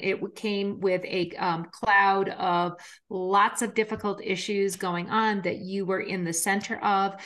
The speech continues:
as somebody who was with integrity, putting spotlights on particular issues. So that's, um, I don't wanna go into the details of the issues. I wanna talk about how did you, did you feel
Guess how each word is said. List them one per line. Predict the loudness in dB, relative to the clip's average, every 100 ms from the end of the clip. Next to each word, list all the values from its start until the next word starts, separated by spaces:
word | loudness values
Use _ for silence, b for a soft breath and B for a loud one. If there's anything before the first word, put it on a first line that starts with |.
| B -4
as | 0
somebody | 2 0 0 -2
who | 0 -2
was | 0 0 0 -2 -4
with | 0 0 0
integrity, | 0 0 0 2 2 2 2 2 0 -2 B B -2
putting | 2 4 2
spotlights | -2 -6 0 2 2 0 -4 -4 -4
on | -2 -2
particular | -4 -6 -2 0 0
issues. | 0 0 0 -4 -2 -2
So | 0
that's, | 4 2 2 0 2
um, | 0 2
I | 2
don't | 2
wanna | 2 2
go | 0
into | 0 -4
the | -4 -4
details | -4 -4 -2 -2
of | -4 -8 -6
the | -4 -2
issues. | 0 -2 -2 -4
I | -2
wanna | 0 0
talk | 0 -2 0
about | 2 2 -2 B B B
how | 0 0 2
did | -2 -2
you, | -2 0 0 -4 -4
did | -4 -2
you | -2
feel | -4 -2 4 4 4 2 0 -4